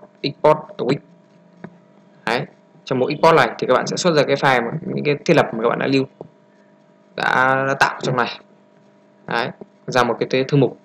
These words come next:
Thì những cái file đấy các bạn có thể đem sang máy khác và áp dụng sang các cái máy khác.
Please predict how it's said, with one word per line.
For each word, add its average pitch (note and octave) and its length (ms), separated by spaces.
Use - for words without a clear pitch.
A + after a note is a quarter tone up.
Thì A2 160
những A#2 160
cái C#3+ 80
file C3+ 200
đấy A#2+ 80
các C3+ 60
bạn A#2+ 140
có B2 80
thể A#2+ 60
đem A#2+ 140
sang A#2 140
máy A#2+ 100
khác C#3+ 220
và - 100
áp C3+ 120
dụng C#3+ 200
sang A#2+ 380
các - 120
cái C3 80
máy B2 120
khác. D3+ 160